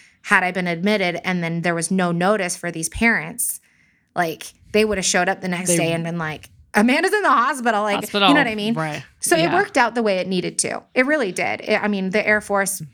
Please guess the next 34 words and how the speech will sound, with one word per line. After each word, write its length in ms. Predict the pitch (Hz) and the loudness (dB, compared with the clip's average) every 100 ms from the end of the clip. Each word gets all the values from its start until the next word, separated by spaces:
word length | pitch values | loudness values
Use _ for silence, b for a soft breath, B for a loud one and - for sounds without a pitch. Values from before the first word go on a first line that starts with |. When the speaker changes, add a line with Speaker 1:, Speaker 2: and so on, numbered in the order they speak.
| - | -14
Speaker 1:
came 220 | - 214 196 | -2 0 0
in 100 | 180 | -2
at 80 | |
the 80 | 180 | -4
right 220 | 175 180 | -2 -2
time 400 | - 180 170 165 | -2 -2 -2 -2
and 260 | 151 143 - - | -6 -10 -12 -6
it 80 | |
was 160 | 180 175 | -4 -4
good 200 | - 175 | -4 -4
that 100 | 170 | -4
they 120 | 175 | -4
were 120 | 170 170 | -4 -2
there 160 | 165 | -2
and 80 | 165 | -2
they 60 | 160 | -4
had 180 | 170 165 | -6 -6
my 120 | 156 | -4
back 220 | 151 147 | -4 -4
for 120 | - | -6
that. 260 | 160 151 - B B B B | -2 -2 -2 B B B B
Um, 200 | 180 165 | -2 0
in 140 | - 196 | 0 0
the 80 | |
moment, 360 | 180 214 226 185 | 2 2 2 0
I 80 | 170 | -2
was 120 | 170 | -2
really 200 | 180 170 | -2 -2
embarrassed 500 | 156 180 170 156 - | 0 2 2 -2 -6
and 80 | 160 | -6
really 180 | 151 147 | -8 -8
pissed 280 | - 165 - | -8 -4 -2
off, 280 | 95 180 - | -2 -4 -4
but 240 | 165 - | -6 -6